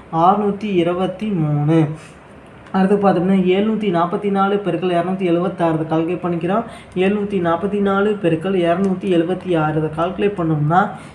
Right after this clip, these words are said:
இருநூத்தி அஞ்சு முன்னூத்தி நாற்பத்தி நாலு. இதுல முதல்ல இருக்கிற மூணு நம்பர் இருநூத்தி அஞ்சு நோட் பண்ணிக்கிறோம். இருநூத்தி அஞ்சு. ரெண்டாம் நம்பர்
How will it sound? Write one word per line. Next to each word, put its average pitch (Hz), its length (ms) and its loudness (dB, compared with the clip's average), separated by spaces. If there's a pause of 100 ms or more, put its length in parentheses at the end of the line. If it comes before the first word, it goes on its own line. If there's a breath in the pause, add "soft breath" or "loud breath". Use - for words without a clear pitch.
(140 loud breath)
இருநூத்தி 202 500 0
அஞ்சு 190 540 0
முன்னூத்தி 185 300 -2
நாற்பத்தி 165 500 -2
நாலு. 160 480 2 (260 loud breath)
இதுல - 20 -2
முதல்ல 175 360 4
இருக்கிற 202 240 2
மூணு 190 120 0
நம்பர் 175 260 0
இருநூத்தி 175 460 0
அஞ்சு 165 280 0
நோட் 160 320 -2
பண்ணிக்கிறோம். 175 420 2 (360 loud breath)
இருநூத்தி 196 720 -2
அஞ்சு. 156 580 0
ரெண்டாம் 151 120 2
நம்பர் 208 380 0